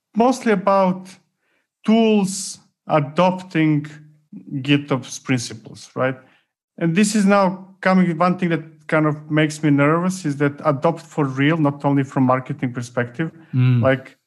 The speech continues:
Speaker 1: you know, if you go to, uh, homepage of Flagger, which is a tool I really, really like, yeah, I'm a GitOps tool. And then you just roll back by yourself. Uh, so I think that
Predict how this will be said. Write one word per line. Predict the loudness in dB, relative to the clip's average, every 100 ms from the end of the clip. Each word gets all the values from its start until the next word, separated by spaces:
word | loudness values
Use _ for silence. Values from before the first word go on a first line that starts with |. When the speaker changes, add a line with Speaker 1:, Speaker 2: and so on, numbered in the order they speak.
| _ -6
Speaker 1:
you | 0
know, | 2
if | 2 0
you |
go | 0 0 0
to, | -2 -2 2 0 -2 -10 -20 -14
uh, | -2 2 4 4 4 4 2 -2 -20 _ -6
homepage | 0 0 2 0 0
of | -4
Flagger, | 0 0 2 -2 -6
which | -10 -12
is | -16
a | -12
tool | -4 -2
I | 0
really, | 0 2 2
really | 2 2 4
like, | 4 2 0 -8 _ _ _ _
yeah, | -6 -4 0
I'm | 2
a | 4
GitOps | 2 0 -2 0
tool. | 0 -2 -10 _ _ _
And | -2 2
then | 4
you | 4
just | 4 0 2
roll | 0
back | 2 2 0 -6 0
by | 2
yourself. | 2 2 2 2 -2 -18 _ _ _ _
Uh, | -4 0 2 4 2 -4 -16 -20 _
so | 0 0 -2 -14 _ _ _ 0
I | 0
think | 0 0 2
that | 4 2